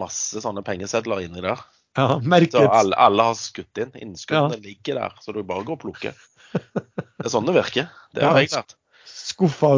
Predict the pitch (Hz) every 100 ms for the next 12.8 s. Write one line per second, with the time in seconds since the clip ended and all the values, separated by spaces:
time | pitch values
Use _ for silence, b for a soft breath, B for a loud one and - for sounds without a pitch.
0 | 127 - 190 196 151 151 165 147 123 -
1 | 151 151 147 147 151 127 127 143 131 -
2 | 107 107 147 143 147 160 151 147 113 120
3 | 143 196 214 180 175 180 175 170 165 165
4 | 156 156 151 151 139 131 135 147 147 151
5 | 135 123 117 113 - 95 98 - 123 117
6 | 98 92 110 110 110 - 113 104 101 87
7 | 101 104 98 98 - 98 92 - b b
8 | - 131 127 110 123 120 110 107 104 98
9 | 98 95 _ - - - - _ _ b
10 | b b b b 110 101 101 113 107 -
11 | 101 98 - 85 90 - 76 90 90 87
12 | 90 95 92 _ _ - -